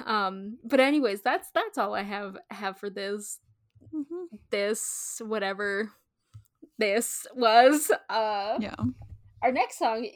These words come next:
Speaker 1: very different, very change of pace. Uh, Def, or J B, whatever you wanna call him, is back. This song's called Sunset With You.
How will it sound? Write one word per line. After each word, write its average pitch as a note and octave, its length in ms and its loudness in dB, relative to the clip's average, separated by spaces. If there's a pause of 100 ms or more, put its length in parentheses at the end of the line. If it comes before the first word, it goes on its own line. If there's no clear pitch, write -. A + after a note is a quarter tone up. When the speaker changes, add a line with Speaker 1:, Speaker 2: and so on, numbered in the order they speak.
(600)
Speaker 1:
very A3 240 2
different, F3+ 440 -10 (360)
very G#3 320 -4
change G3+ 300 -10
of G3+ 80 -18
pace. F#3 340 -8 (120)
Uh, F3+ 300 -6 (460)
Def, B3 720 -2 (100)
or A3 200 0
J A3 320 0
B, G3+ 200 0
whatever G3+ 360 -4 (160)
you G#3+ 100 -10
wanna G#3+ 160 -8
call G3 240 -6
him, G3 100 -8 (600)
is A#3 180 0
back. A#3 340 -2
This C4 160 -4
song's D4 340 -4
called B3+ 240 -6
Sunset A3 480 -6
With G#3+ 200 -6
You. F#3+ 320 -4